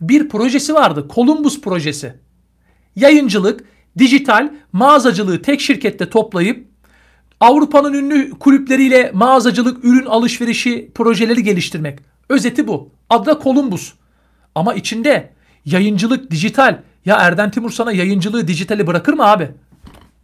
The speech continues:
<laughs> Bırakır mı abi? Kontrol orada zaten. Ne oldu?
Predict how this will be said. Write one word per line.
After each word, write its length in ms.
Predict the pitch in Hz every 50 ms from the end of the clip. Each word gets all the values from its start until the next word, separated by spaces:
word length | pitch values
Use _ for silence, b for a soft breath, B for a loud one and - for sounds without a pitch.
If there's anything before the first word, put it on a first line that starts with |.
| _
<laughs> 1040 | - - - - - _ _ _ _ _ _ _ _ _ _ _ _ _ _ _ _ 151
Bırakır 300 | 214 277 294 294 370 392
mı 180 | 349 320 330
abi? 300 | 339 320 269 180 - - - _ _ _ _
Kontrol 400 | - 226 240 254 247 330 370 381
orada 260 | 392 392 403 392 381
zaten. 460 | 311 320 277 240 - 180 147 123 - _ _ _ _ _ _ _ _ _ _ _ _ _ _ _ _ _ _ _ _ _ _ _ _ _ _ _ _ _ _ _ _ -
Ne 60 | 294
oldu? 500 | 330 294 233 202 180 277 330 349 330 -